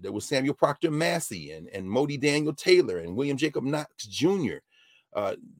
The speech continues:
Knox was the only black supervisor at, during the Manhattan Project. So in the movie, you see a glimpse of this black dude out there jumping up and down. I'm thinking that's, maybe that's William Jacob Knox. But the point is that massive text, American Prometheus,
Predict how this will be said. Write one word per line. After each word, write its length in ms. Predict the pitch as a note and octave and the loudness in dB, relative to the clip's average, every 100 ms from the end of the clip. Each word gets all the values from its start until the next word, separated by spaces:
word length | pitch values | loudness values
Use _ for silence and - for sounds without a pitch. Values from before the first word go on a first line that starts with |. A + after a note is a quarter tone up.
| _ - | _ -10
Knox 460 | G2+ D3 G#3 - | 0 2 2 0
was 140 | C#3+ C3 | -4 0
the 100 | - | 2
only 260 | D3 E3+ D3+ | 2 0 0
black 320 | C#3+ F3 - | 2 0 -2
supervisor 680 | - B3 D3 A2+ G#2+ A#2+ | -4 0 2 2 2 0
at, 180 | A#2 G#2+ | 0 -2
during 200 | B2+ A#2 | 0 -2
the 60 | G#2 | -2
Manhattan 380 | G#2 G2+ E2+ F#2 | -6 -6 -8 -4
Project. 380 | F#2+ D#2+ D#2+ | -6 -4 -10
So 100 | - | -8
in 80 | A#2 | -4
the 60 | A2 | -2
movie, 280 | D#3+ G3 D3+ | -2 -2 -6
you 60 | |
see 180 | D3+ B2+ | -6 -4
a 40 | |
glimpse 320 | G2 C#3 - B2+ | 0 0 0 -2
of 100 | A2 | -4
this 140 | A#2 | -6
black 320 | - C3+ D3+ | -4 -4 -4
dude 240 | C3 B2 A2+ | -4 -2 -2
out 160 | G#2+ - | -2 -4
there 220 | A2 G#2+ - _ | -6 -6 -10 _
jumping 280 | - A#2+ A2+ | -4 -4 -2
up 60 | A#2 | -4
and 100 | A#2 | -2
down. 120 | A#2 | -2
I'm 60 | C3 | -2
thinking 200 | A#2 A2+ | -4 -2
that's, 180 | A2 - - | -4 -6 -10
maybe 240 | A#2 A2 | -6 -4
that's 200 | G2+ F#2+ | -6 -8
William 280 | G2 F2+ E2+ | -6 -8 -8
Jacob 320 | E2 F2 - - | -8 -10 -10 -12
Knox. 360 | F#2 - _ _ _ | -12 -12 _ _ _
But 120 | C#3 | -8
the 60 | B2+ | -4
point 280 | - G3+ G#3 | 0 2 4
is 340 | A#3 E3+ - _ _ _ - | 4 4 -2 _ _ _ 2
that 180 | D#3 | 2
massive 680 | A#2+ A#2 D#3+ F#3+ - E3 C#3 | 2 2 2 0 2 0 2
text, 360 | - G#3+ - C#3 | 2 2 2 -2
American 400 | D3 D#3 - C#3 | 2 2 2 -4
Prometheus, 800 | C3 G#3 C4 A2+ B2 - - | -2 -2 -4 -6 -8 -10 -16